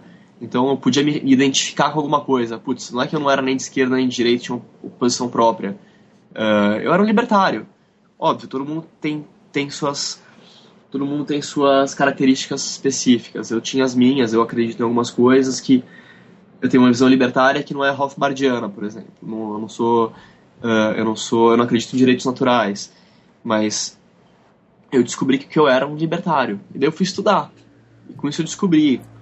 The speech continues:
Descobri os teóricos, descobri Rothbard, descobri, ah, David Friedman, descobri Mises, descobri Hayek. Descobri, eu descobri Ayn Rand, descobri um mundo de, de, de,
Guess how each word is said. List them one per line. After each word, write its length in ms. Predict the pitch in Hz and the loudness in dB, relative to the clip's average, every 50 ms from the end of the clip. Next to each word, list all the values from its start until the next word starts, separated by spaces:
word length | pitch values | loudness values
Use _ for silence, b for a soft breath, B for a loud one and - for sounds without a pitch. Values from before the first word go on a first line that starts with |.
| - - - | -20 -20 -20
Descobri 320 | - - - - 120 117 | -20 -16 -12 -8 -4 -4
os 80 | 120 - | -4 -2
teóricos, 540 | - 160 147 143 147 147 127 113 107 - - | 0 2 4 4 4 4 2 0 -2 -6 -12
descobri 260 | - - - 107 120 | -18 -14 -10 -8 -8
Rothbard, 560 | 120 117 120 120 123 120 120 - - - 101 | -6 -2 0 2 2 2 0 -4 -16 -16 -16
descobri, 520 | 101 - - - 113 107 104 117 113 110 b b b b b b b b b - | -16 -16 -14 -14 -12 -10 -8 -8 -8 -8 b b b b b b b b b -8
ah, 360 | 117 113 113 110 107 107 107 104 | -6 -2 -2 -2 -2 -2 -4 -2
David 280 | 101 143 - 113 - | 2 2 2 2 0
Friedman, 640 | - - - 123 127 131 127 110 107 110 110 107 107 | -8 -2 2 4 6 6 6 4 0 -4 -4 -4 -4
descobri 680 | 104 107 - - - 123 107 107 101 113 113 113 110 110 B B B B - | -6 -6 -8 -8 -6 -6 -4 -2 0 2 2 2 0 -2 B B B B -8
Mises, 640 | - 113 117 127 135 131 123 107 104 110 107 107 104 | -2 2 4 6 6 6 4 2 0 -4 -6 -6 -6
descobri 520 | - - - - - 120 113 117 113 117 | -10 -10 -10 -6 -6 -4 -2 0 0 0
Hayek. 680 | 107 104 110 113 120 120 117 113 113 113 110 - - - - _ _ _ _ - | 0 0 0 2 2 2 2 2 0 -2 -4 -8 -18 -20 -20 _ _ _ _ -20
Descobri, 500 | - - - - - 127 127 143 165 190 | -20 -16 -8 -2 0 2 4 4 4 4
eu 720 | 202 190 156 113 120 123 - - - - - - - 113 | 4 2 2 -2 -6 -8 -10 -12 -18 -16 -14 -10 -10 -10
descobri 320 | 117 - - 123 120 120 | -8 -8 -4 0 2 4
Ayn 100 | 123 127 | 6 6
Rand, 240 | 123 117 117 127 127 | 4 4 4 2 2
descobri 320 | 123 123 - - 123 113 127 | 0 -2 -6 -6 -2 0 0
um 80 | 147 | 0
mundo 340 | 160 147 139 147 165 170 180 | 0 0 0 0 2 2 2
de, 300 | 165 156 170 185 180 160 | 2 4 4 4 4 4
de, 340 | 139 127 143 147 139 131 127 | 2 0 0 0 2 0 0
de, 340 | 127 120 131 131 127 123 | -2 0 4 4 4 4